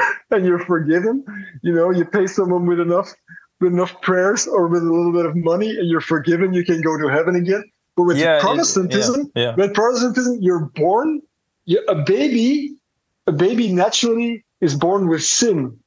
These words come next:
Speaker 1: This is a thing which does not exist in the Catholic-, Catholicism, which I find interesting. With Protestantism, is a baby is a, is already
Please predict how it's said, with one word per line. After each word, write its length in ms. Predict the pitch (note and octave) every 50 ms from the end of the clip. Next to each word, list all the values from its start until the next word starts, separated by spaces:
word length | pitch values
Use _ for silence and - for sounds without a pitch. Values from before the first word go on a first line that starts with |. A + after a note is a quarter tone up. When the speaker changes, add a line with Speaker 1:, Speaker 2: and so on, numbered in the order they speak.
| _ _ _ _ _
Speaker 1:
This 160 | F#3+ F3 -
is 60 | A#3+
a 80 | A#3+ F3+
thing 280 | - - B3+ C4 B3+ A3+
which 140 | G3+ -
does 180 | F#3+ G3+ G3 F3
not 240 | G3 G3 F#3+ F3+ F3+
exist 380 | F#3+ D#3+ D3 F3+ G3+ F#3 -
in 60 | E3+ D3
the 80 | C#3 C#3
Catholic-, 580 | - D#3+ D3 - G#3 A3 A3+ F#3+ F3 - E3+
Catholicism, 760 | - E3+ - - G#3 A3 G#3 E3+ - - D3 C3+ C3+ B2+ C3+
which 160 | D3 E3 E3 G3
I 100 | E3+ -
find 220 | - F#3+ F3+ F#3+
interesting. 500 | A3 - C4 - - - C#3+ C3+ C3+ - - - - - _ _ _ _ -
With 140 | D#3 D3 -
Protestantism, 600 | - G#3+ B3 B3 A3 G3 F#3+ E3+ F3+ G#3+ G3+ F#3+
is 220 | E3 D3 C#3 - - - - _ -
a 60 | D3
baby 420 | A#2+ D#3 F3+ A3 A3 - G3 G3 F3+ -
is 140 | D3+ C3 D3+
a, 60 | D#3 - - -
is 160 | E3 - - - -
already 460 | G#3 A3+ A3 G#3+ G3+ F#3 E3+ D3+